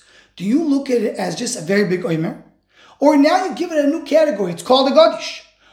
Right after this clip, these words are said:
Oh, if it's called a godish, we learned le'el, if you have a oimer next to a godish, it's machlekes Beit Shammai Beis Hillel.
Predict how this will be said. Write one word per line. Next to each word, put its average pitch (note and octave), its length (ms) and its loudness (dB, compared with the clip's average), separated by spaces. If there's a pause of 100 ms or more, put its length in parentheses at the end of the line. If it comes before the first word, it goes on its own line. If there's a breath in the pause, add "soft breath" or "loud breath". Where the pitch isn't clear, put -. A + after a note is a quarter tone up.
(160 soft breath)
Oh, A#3+ 200 6
if G3 60 -2
it's E3 100 -10
called B3 280 0
a - 20 -2
godish, A3 640 -2
we C4 140 -2
learned D#4 260 -4
le'el, C#4 360 -2
if G3+ 80 -6
you A3+ 60 0
have G#3+ 120 0
a B3 80 0
oimer D4 380 -2
next B3+ 240 -4
to B3 100 -2
a A3+ 60 0
godish, C4 400 0
it's - 20 -10
machlekes A#3 420 -6
Beit A#3 120 -10
Shammai B3+ 240 0
Beis C4 100 -8
Hillel. - 380 -6